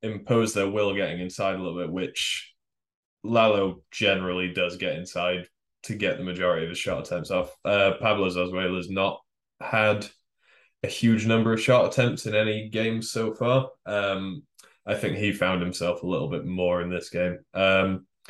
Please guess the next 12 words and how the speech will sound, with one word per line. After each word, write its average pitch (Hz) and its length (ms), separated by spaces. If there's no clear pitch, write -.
and 110 160
yeah, 120 180
they 104 200
kinda 131 340
got 101 300
just 110 380
enough 98 420
from 95 580
Joaquin 98 340
Robles 90 540
and 92 320
Lee 92 420